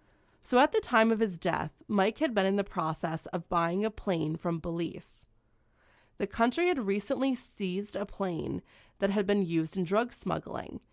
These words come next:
and now they were auctioning it off, and Mike was looking to buy it, to flip it.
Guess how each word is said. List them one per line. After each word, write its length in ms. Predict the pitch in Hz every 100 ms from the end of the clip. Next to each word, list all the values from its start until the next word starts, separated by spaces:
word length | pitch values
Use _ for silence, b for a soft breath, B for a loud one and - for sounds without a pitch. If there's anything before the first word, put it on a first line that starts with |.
| _ _ -
and 140 | 185
now 180 | 170 170
they 100 | 180
were 200 | 190 -
auctioning 560 | 147 151 - - 170 165
it 120 | 156
off, 420 | 160 165 - - - _ _ -
and 200 | 180 175
Mike 240 | 156 156
was 180 | 190 170
looking 300 | 156 - 160
to 120 | 165
buy 240 | 185 214 226
it, 200 | 175 - _ -
to 100 | 185
flip 300 | - 294 -
it. 180 | -